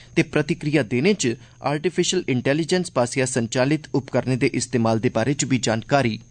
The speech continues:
सांझी कीती। प्रधानमंत्री नरेंद्र मोदी होरें केरल च स्थानीय निकाय दे चुनाएं च राष्ट्री जनतांत्रिक गठबंधन यानी एनडीए दे मेदवारें दे पक्ख च मतदान करने लेई राज्य दे लोकें दे प्रति आभार व्यक्त कीता ऐ।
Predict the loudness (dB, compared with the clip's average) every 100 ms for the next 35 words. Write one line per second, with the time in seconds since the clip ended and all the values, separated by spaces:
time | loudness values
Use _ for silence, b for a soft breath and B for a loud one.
0 | -20 -16 -4 0 2 0 0 -2 2 2
1 | 2 -2 -18 -20 -20 -20 -20 -20 -20 -20
2 | -20 -20 -20 b b b b b b -8
3 | 0 2 2 2 0 2 2 2 0 2
4 | 0 0 0 2 2 -2 0 2 2 0
5 | 2 2 2 0 0 2 2 2 2 2
6 | 2 2 -2 0 0 2 0 -2 -4 b
7 | b 2 2 2 0 0 0 0 2 2
8 | 2 0 0 0 -2 2 2 2 -2 -6
9 | B 0 2 2 0 0 0 2 2 2
10 | 2 0 2 2 2 -2 0 -2 -2 -2
11 | 2 2 2 2 2 2 -2 2 4 4
12 | 0 B B 0 0 0 0 0 2 2
13 | 2 0 2 0 0 0 0 2 0 0
14 | -2 -4 -6 -2 2 2